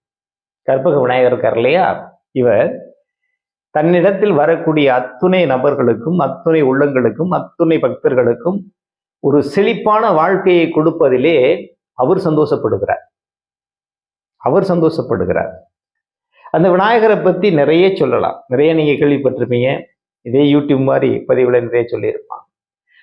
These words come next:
நான் சொல்ல போறது என்னன்னு கேட்டீங்கன்னா, இந்த விநாயகரிடத்திலே நாம் எப்படி வரத்தை பெற்றுக்கொள்ள வேண்டும் அல்லது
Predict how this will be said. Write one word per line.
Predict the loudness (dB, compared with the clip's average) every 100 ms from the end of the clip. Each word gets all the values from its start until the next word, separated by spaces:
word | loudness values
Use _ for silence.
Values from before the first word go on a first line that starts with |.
| _
நான் | -4 -2 0
சொல்ல | 0 0
போறது | 0 0 0
என்னன்னு | 0 -2
கேட்டீங்கன்னா, | -4 -4 -2 0
இந்த | 2 0
விநாயகரிடத்திலே | 0 0 0 0 0 0 -2 -2
நாம் | 0 0
எப்படி | -2 -2 0
வரத்தை | 0 -2 -8
பெற்றுக்கொள்ள | -14 -18 _ -18 -16
வேண்டும் | -16 -18 _
அல்லது | -4 0 2